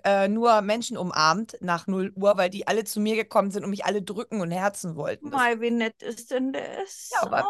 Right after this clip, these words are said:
Speaker 1: wirklich, war
Speaker 2: Aber du
Speaker 1: wirklich
Speaker 2: hast gesagt, es war mehr so eine Rentnergang.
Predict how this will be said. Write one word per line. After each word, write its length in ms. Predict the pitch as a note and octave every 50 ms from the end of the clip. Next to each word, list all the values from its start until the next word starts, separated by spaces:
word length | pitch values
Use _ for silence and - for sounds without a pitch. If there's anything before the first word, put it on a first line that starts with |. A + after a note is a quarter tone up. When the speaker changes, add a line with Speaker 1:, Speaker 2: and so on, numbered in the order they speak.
| F#4+
Speaker 1:
wirklich, 440 | G#5+ - - F#3+ - - - - _ _ _ _ _ _ _ _ _ _ _
war 120 | - A#4+ -
Speaker 2:
Aber 80 | - C#4+ D#4
du 80 | D#4
Speaker 1:
wirklich 60 | D#4+ E4
Speaker 2:
hast 140 | - -
gesagt, 280 | - - E4+ D#4+ D#4+ -
es 140 | D4+ C4+ C4+
war 120 | C4 C#4 C#4+
mehr 220 | D4 D4 D4+ D#4+ D#4
so 60 | E4
eine 220 | D#4+ D4+ D4+ D4
Rentnergang. 840 | C4 A#3+ A3+ A3 - - - F#3 F3 D#3+ - D#3+ C#3+ C3+ C3+ C#3+ -